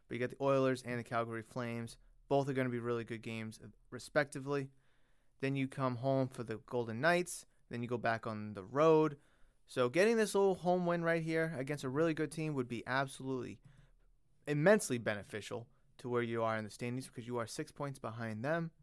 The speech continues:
Obviously, you get the two points. They don't. You move a little bit closer.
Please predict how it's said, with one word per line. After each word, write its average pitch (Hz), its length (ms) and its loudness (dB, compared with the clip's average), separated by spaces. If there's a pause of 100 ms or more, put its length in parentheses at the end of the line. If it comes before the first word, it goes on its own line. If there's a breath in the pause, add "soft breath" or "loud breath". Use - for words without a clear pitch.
(580)
Obviously, 135 340 4
you 135 60 0
get 135 120 -2
the - 80 -20
two 131 200 -4
points. 131 440 -4 (120)
They 107 260 -6
don't. 151 280 0
You 113 60 -8
move 110 200 -6
a 117 40 -10
little 117 200 -8
bit - 180 -14
closer. 151 640 2